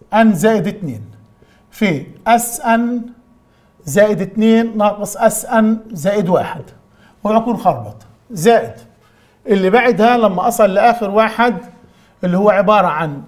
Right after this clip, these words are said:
إس، إكس إم في اس إم ناقص اس إم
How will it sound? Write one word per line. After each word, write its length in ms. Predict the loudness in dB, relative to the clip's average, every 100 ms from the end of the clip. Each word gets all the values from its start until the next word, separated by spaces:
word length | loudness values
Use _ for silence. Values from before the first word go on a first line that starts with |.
| -20 _ _ _ _ _ _ _ 0
إس، 200 | 2 2
إكس 520 | 2 0 2 -4 -4
إم 380 | 0 2 0 -2 -10 -20 _ _ _ _ _ _
في 280 | -4 0 2
اس 220 | 0 -4
إم 420 | -2 -2 -2 -8 -10 -20 -16 -2
ناقص 400 | 0 0 -6 -4
اس 260 | -4 -2
إم 400 | -2 -2 -4 -10